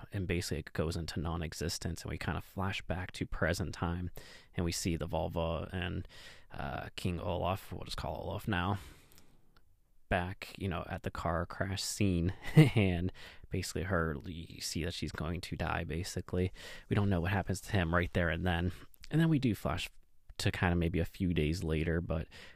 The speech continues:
they find Alfie in the tunnel, they rush her to the hospital, and she ends up surviving the knife attack to the neck, and we see Lars go to the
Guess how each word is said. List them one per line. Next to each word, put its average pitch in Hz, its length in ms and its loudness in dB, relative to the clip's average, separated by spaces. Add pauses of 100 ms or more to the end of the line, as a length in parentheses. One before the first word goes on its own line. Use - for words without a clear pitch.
(100)
they 95 100 0
find 101 280 4
Alfie 85 380 2
in 82 100 2
the 78 80 0
tunnel, 98 600 4 (200)
they - 160 -4
rush 90 280 2
her 87 120 -2
to - 120 -4
the 82 100 0
hospital, 82 720 0 (400)
and 90 120 0
she 175 180 4
ends 151 120 6
up 85 100 2
surviving 85 760 2
the 85 300 -2 (100)
knife 90 520 -6
attack - 420 -8
to - 160 -4
the 85 120 -6
neck, 82 380 -4 (240)
and 87 360 -4 (720)
we 127 100 -2
see 98 200 0
Lars 85 420 0
go 85 280 -2
to 87 600 -4
the 80 480 -4